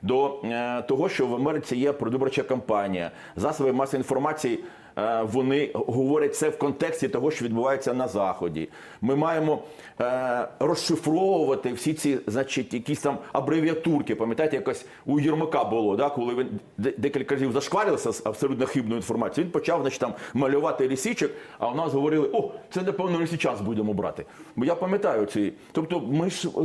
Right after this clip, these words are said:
з вами не ребуси роз-, е, розгадуємо. Ми, громадяни України, маємо знати, що там відбувається. Тим більше, що за тими пунктами, про які, е, говорять, ми не будемо знати, е, стоїть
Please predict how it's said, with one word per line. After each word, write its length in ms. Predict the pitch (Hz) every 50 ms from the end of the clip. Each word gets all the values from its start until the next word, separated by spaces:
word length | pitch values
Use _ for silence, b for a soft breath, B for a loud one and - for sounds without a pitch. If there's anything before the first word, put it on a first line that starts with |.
| 165 147
з 100 | 143 139
вами 220 | 175 185 180 170
не 180 | 165 165 165 175
ребуси 380 | 196 220 190 151 135 - 117
роз-, 400 | 104 113 113 110 107 98 78 90
е, 340 | 107 110 110 110 107 110 113
розгадуємо. 540 | 117 131 127 131 98 82 85 80 85 101 120
Ми, 240 | 139 156 170 175 123
громадяни 560 | 85 110 117 127 135 139 143 151 139 127 120
України, 320 | 110 - 160 202 202 139
маємо 360 | 120 131 151 147 131 123 127 110
знати, 280 | 120 160 190 - 170
що 160 | - - 165
там 140 | - 156 156
відбувається. 500 | 160 156 165 175 165 135 104 - - - - B B B B B B
Тим 200 | B 156 156 131
більше, 440 | 113 117 165 233 254 240 - - - - B B B B B B
що 340 | B - - - 156 - -
за 300 | - - - 170 165 - - - B B B B B B B - - - - - -
тими 260 | - 196 175 170 160
пунктами, 480 | - - 180 165 143 - 117 120 120
про 380 | 117 - 135 135 131 120 - - - - -
які, 440 | 117 135 131 - 143 143 135 - - -
е, 340 | 104 113 113 113 113 107 92 - - - - - - - -
говорять, 520 | 135 160 156 147 151 147 127 113 - -
ми 140 | 120 131 131
не 260 | 117 98 95 123 135
будемо 340 | 135 139 135 135 131 143 151
знати, 440 | 151 208 240 233 233 139 113 98 B B B B B B B B B -
е, 420 | 110 113 113 117 120 120 104 92 117
стоїть 440 | 113 - - 151 165 196 214 - -